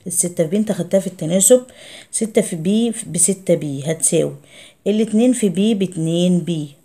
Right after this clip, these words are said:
ناقص الاتنين في أربعة بتمانية. يبقى ده المعادلة. هتودي برضو، خلي البي مكانها، وهتخلي ال-، الاتنين بعكس إشارتها هتروح لها، ستة ناقص اتنين هتديك أربعة بي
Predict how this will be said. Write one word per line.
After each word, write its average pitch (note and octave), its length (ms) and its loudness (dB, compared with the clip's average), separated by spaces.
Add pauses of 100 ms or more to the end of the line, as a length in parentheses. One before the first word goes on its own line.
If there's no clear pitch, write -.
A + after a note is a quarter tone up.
ناقص G#3+ 460 0
الاتنين F3+ 340 -2
في F#3 140 -2
أربعة E3 260 0
بتمانية. D3 340 -8 (180)
يبقى F#3+ 220 2
ده F#3 100 6
المعادلة. D#3 560 -2
هتودي F#3+ 320 0
برضو، E3 360 4 (380)
خلي G3 200 4
البي F3+ 240 0
مكانها، F#3+ 500 0
وهتخلي E3+ 800 -2
ال-، D3 680 -2
الاتنين D#3+ 380 -2
بعكس E3 300 -4
إشارتها E3+ 500 -2
هتروح D3 280 -8
لها، G#3 120 4
ستة F#3+ 300 -4
ناقص E3 280 -6
اتنين E3+ 180 -4
هتديك D#3 420 -6
أربعة D3+ 400 -4
بي A3 240 -2